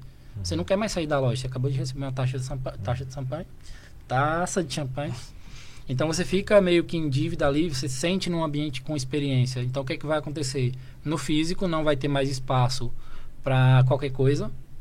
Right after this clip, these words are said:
Speaker 2: pra mau atendimento, pra,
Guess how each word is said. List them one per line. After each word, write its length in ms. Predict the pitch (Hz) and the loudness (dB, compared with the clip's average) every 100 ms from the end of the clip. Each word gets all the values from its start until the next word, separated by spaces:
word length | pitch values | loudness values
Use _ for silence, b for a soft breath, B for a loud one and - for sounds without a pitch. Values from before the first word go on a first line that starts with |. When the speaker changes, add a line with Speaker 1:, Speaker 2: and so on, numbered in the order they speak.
| - - - | -8 -6 2
Speaker 2:
pra 160 | 143 | 4
mau 680 | 131 127 120 127 139 151 156 | 4 2 2 2 4 4 4
atendimento, 880 | 151 147 127 127 131 147 135 156 151 - | 2 2 6 8 8 6 2 -2 -2 -2
pra, 560 | 135 131 131 131 127 | 0 2 2 4 4